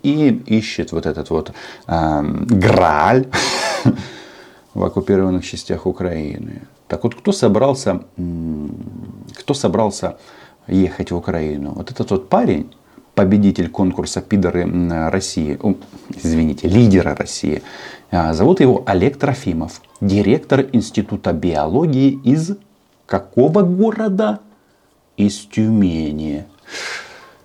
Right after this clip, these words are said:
А теперь внимание. Как же это так получается, что на оккупированные, м, территории они отправляют исключительно этих россиян? Исключительно.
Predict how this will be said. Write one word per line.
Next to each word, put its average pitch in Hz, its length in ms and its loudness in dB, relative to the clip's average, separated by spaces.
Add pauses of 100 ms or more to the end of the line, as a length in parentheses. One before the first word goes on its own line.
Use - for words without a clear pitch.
(160)
А - 100 -6
теперь 127 300 2
внимание. 95 760 2 (460)
Как 165 200 -4
же 196 80 4
это 190 100 2
так - 180 -2
получается, 123 840 0
что - 220 -2
на 117 120 4
оккупированные, 101 840 0
м, 85 440 -8
территории 110 480 0
они 113 160 2
отправляют 147 520 -2
исключительно 143 1120 0
этих - 460 -6 (140)
россиян? 269 800 0 (400)
Исключительно. 95 920 2